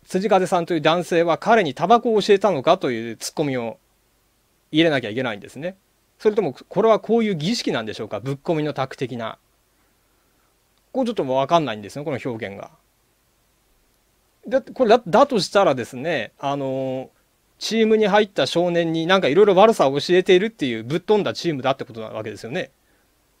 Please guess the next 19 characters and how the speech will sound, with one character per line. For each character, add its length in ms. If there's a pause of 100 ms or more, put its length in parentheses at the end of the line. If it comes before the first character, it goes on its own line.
(320)
こ 140
の 140
表 60
現 280
っ 20
て。 220
だ 100
か 60
ら、 220 (1000)
少 180
な 140
か 120
ら 140
ず 340
辻 240
風 220
さ 160
ん 140
に、 280